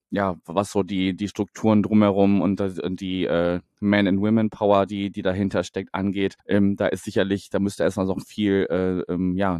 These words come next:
nachgerüstet werden sozusagen, um, bevor man sich dann da vielleicht dort auch wieder dauerhaft, äh, so wie man es zuletzt in den neunzigern geschafft hat, hat man, glaub ich, drei Saisons in Folge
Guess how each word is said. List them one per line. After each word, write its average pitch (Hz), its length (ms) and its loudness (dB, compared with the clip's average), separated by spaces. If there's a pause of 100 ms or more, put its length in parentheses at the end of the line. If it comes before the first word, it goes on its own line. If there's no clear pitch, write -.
(140)
nachgerüstet 101 800 -2
werden 95 300 2
sozusagen, 95 680 -2
um, 92 420 -2 (160)
bevor 98 240 -6
man 95 220 0
sich 95 120 -10
dann 92 160 -4
da 92 100 -2
vielleicht - 320 -10
dort 85 180 -8
auch 92 140 -4
wieder 92 180 -6
dauerhaft, 92 560 0
äh, 90 140 -2
so 90 160 -10
wie 98 60 -4
man 90 120 2
es - 60 -6
zuletzt - 320 -6
in 90 80 -4
den 92 40 -2
neunzigern 95 460 -2
geschafft 90 300 -10
hat, 95 100 -8
hat 92 120 -8
man, 95 80 -10
glaub 90 120 -8
ich, 85 120 -20
drei 95 280 0
Saisons 95 360 -2
in 82 100 -12
Folge 101 420 2